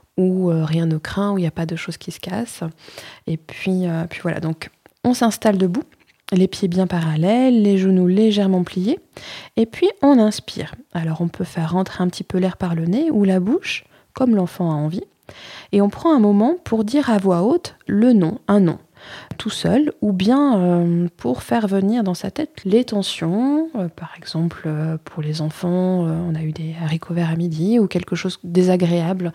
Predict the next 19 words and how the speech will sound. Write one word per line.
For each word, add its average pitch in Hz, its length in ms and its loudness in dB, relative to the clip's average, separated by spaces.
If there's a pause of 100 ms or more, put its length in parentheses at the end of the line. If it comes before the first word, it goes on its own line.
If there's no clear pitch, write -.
(300)
dans 175 120 2
le 170 100 2
repas, 170 560 -2 (340)
ou 180 140 -2
bien, 185 540 2
euh, 165 1000 0
des 175 280 -6
phrases, 180 420 -2
des 175 120 0
mots 180 420 2
qui - 180 -12
ont 165 60 -2
été 165 200 -6
désagréables 170 800 0
avec 156 300 -8
un 151 80 -8
copain, 247 760 -2
euh, 190 220 -2
voilà. 180 220 -2